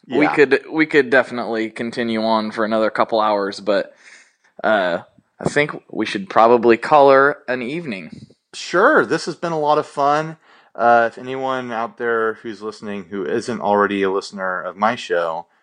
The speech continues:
Speaker 2: uh, just look us up on iTunes, uh, Podbean, or Stitcher. We are called sixty Cycle Hum. We publish every Monday morning.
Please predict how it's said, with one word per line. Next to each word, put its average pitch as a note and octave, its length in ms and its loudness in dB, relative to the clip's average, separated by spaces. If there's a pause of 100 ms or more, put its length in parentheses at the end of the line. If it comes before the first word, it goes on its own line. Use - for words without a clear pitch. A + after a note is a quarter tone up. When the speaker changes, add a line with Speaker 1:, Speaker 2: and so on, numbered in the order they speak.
(380)
Speaker 2:
uh, F2+ 260 2
just - 320 -12
look G#2+ 180 -2
us - 160 2
up G#2+ 240 4
on G2 200 0
iTunes, G2+ 880 -2 (100)
uh, F2+ 260 0
Podbean, G#2 580 0
or G2 160 -2
Stitcher. G2 640 -2 (440)
We G2 100 -4
are F#2 260 0
called E2 260 -8
sixty - 360 -10
Cycle E2 360 0
Hum. D3 380 2 (500)
We F2+ 400 -2
publish G2+ 480 0
every F#2+ 260 -2
Monday F#2+ 360 2
morning. B2+ 480 0